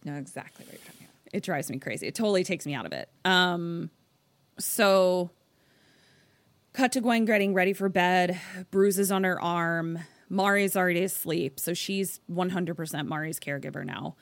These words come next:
Speaker 2: Um, cut to Sissy's in bed, and we have the flashback to them running around the rock again as a happy family, but this time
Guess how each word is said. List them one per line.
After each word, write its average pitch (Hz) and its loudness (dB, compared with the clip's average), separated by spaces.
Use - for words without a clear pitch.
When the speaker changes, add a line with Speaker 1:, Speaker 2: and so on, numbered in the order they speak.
Speaker 2:
Um, 170 0
cut 220 0
to 208 0
Sissy's 190 -2
in 190 2
bed, 170 2
and 175 -2
we 175 -4
have 170 -2
the - -6
flashback 156 -4
to 208 -2
them 160 0
running 180 -2
around 165 -2
the 165 -4
rock 156 -4
again 156 -4
as 151 -6
a 151 -4
happy 156 -2
family, 196 -2
but 160 -8
this 185 -2
time 165 -4